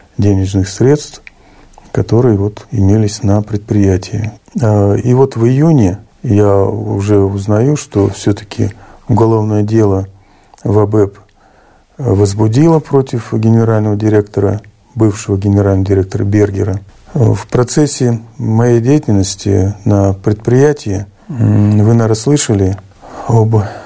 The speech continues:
метеорите, который посетил нас пятнадцатого февраля текущего года. Но, а перед этим, буквально накануне, четырнадцатого февраля, м, ну, видимо, те, кто заинтересован, э,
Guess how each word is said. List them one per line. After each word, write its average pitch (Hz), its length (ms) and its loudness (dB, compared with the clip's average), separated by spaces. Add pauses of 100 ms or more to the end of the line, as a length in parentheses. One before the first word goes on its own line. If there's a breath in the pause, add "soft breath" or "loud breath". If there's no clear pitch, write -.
метеорите, 117 640 0
который 101 420 0
посетил 107 480 -2
нас 95 380 0
пятнадцатого 104 520 -2
февраля 120 520 0 (160)
текущего 113 520 0
года. 107 300 2
Но, 113 260 2
а 113 100 0
перед 117 340 0
этим, 139 240 0
буквально 101 600 0
накануне, 123 540 0
четырнадцатого 104 600 -2
февраля, 120 500 0 (220)
м, 113 480 2
ну, 131 240 4
видимо, 117 340 2
те, 110 240 -2
кто 107 220 -6
заинтересован, 107 880 0 (180)
э, 101 500 2